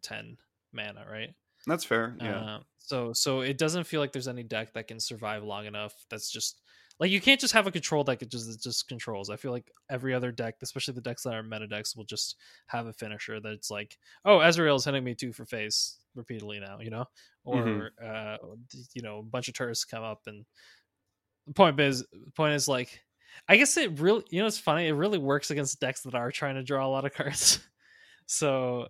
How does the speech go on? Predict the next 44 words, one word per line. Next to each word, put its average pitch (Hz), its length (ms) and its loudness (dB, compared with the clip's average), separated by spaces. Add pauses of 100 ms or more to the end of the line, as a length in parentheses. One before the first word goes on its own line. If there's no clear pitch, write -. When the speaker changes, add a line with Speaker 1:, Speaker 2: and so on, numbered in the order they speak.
(120)
Speaker 1:
so - 240 -6
I 131 80 -2
guess 143 240 -2
it's 151 160 -4
good, 139 480 0
but 135 180 -2
it 135 80 -4
doesn't, 170 380 2
like, 143 220 -2
actually 135 360 -2
directly 131 380 -2
counter 127 380 -2
those 135 280 -2
because 123 220 -6
those 127 160 -2
are 131 60 -2
usually 123 220 -6
pretty 120 240 -8
aggressive 117 360 -8
decks. 131 360 -4 (800)
Um, 113 520 -8 (200)
so 147 180 0
Speaker 2:
Which 143 60 4
is 165 100 6
Speaker 1:
I, 160 200 6
I 160 40 10
don't 143 120 8
know. 120 160 0
Speaker 2:
surprising. - 160 -6 (1300)
Speaker 1:
Regardless, 226 460 8
I 214 60 8
had 220 80 8
a 196 40 6
lot 139 240 6
of 139 80 2
fun, 147 240 0
but 135 140 2
I, 117 260 -2
I 135 160 -2
won't, 139 440 -2 (440)
I 143 60 -2
haven't 151 280 4
made 139 180 0
a 123 60 -6